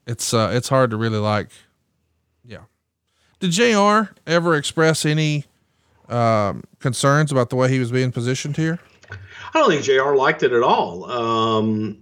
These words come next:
Speaker 2: you know, and, and I think J R kind of felt from the Doctor Death point of view that,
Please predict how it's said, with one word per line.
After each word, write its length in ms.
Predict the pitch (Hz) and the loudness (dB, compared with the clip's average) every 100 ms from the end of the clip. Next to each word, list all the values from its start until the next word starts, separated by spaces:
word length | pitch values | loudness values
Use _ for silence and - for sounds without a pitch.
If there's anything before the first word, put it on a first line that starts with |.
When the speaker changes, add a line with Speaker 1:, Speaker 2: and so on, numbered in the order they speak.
| _ _ | _ _
Speaker 2:
you 140 | - 139 | -4 2
know, 300 | 123 123 127 | 2 4 2
and, 240 | 131 127 | 4 2
and 240 | 120 127 131 | 2 2 2
I 60 | |
think 260 | 127 147 120 | 2 0 2
J 160 | 131 | 2
R 200 | 135 135 | 4 2
kind 200 | 110 131 | 2 2
of 80 | 113 | 2
felt 440 | 117 120 117 - - | 2 2 2 0 -2
from 640 | 120 110 107 107 113 - - | 2 4 4 2 -2 -10 -4
the 120 | 120 | 0
Doctor 340 | 113 117 117 104 | 2 2 0 0
Death 400 | 127 196 - - _ | 2 2 -2 -16 _
point 280 | - 156 117 | -4 0 2
of 100 | 95 | 2
view 340 | 98 104 - | 2 2 2
that, 300 | 120 113 - | 2 0 -2